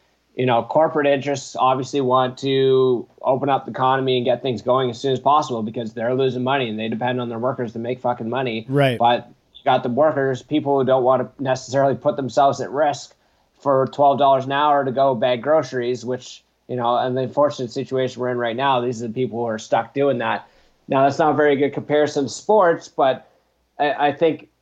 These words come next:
Speaker 1: you're gonna have that same battle. It's, it's gonna be ownership who's gonna be cl-,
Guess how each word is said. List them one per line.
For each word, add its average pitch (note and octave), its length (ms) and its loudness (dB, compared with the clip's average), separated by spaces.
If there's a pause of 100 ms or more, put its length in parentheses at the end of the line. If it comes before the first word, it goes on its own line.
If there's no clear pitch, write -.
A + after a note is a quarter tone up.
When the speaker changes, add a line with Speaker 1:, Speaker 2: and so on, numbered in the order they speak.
(220)
Speaker 1:
you're D#3+ 200 0
gonna E3 180 4
have D3+ 180 0
that C3+ 160 -2
same D#3 260 2
battle. B2+ 460 2
It's, A#2 260 -8
it's C3+ 220 -6
gonna D3+ 240 0
be C#3+ 140 -2
ownership D3+ 540 0
who's C3+ 200 -4
gonna C#3 160 0
be C#3 140 0
cl-, - 120 -10